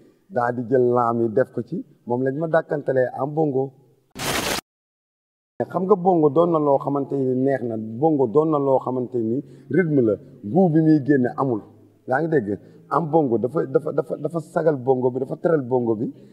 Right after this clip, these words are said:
ndax bongo yi nekk sama gannaaw di ma dar, ma valoriser ko nag, ñu téye ko ci anam boo xamante ni buñ la téyee rythme lay doon, lu, lu, lu neex lay doon. Waaw,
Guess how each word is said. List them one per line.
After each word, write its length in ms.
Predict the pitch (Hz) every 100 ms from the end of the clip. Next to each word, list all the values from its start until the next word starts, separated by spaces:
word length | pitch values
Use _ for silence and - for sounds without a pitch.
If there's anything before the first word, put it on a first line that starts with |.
| _
ndax 160 | 120 120
bongo 280 | 120 156 151
yi 100 | 135
nekk 240 | 120 123 -
sama 240 | 127 123
gannaaw 320 | 107 113 113
di 100 | 101
ma 120 | 117 120
dar, 200 | 120 151 - - _ _ _ -
ma 80 | 117
valoriser 720 | 95 127 139 127 131 110 113
ko 120 | -
nag, 140 | 107 117
ñu 120 | 123
téye 240 | - 143 135
ko 100 | 127
ci 120 | -
anam 260 | 135 143 131
boo 160 | 123 117
xamante 360 | 117 117 113 113
ni 100 | 107
buñ 200 | 123 165
la 80 | 160
téyee 400 | 156 139 120 117
rythme 280 | 156 139 127
lay 160 | 113 107
doon, 200 | 113 110
lu, 80 | 123
lu, 200 | 117 135 143
lu 100 | 135 156
neex 160 | 165 156
lay 140 | 135
doon. 220 | 113 107 101 _ _ _ _ -
Waaw, 220 | - 98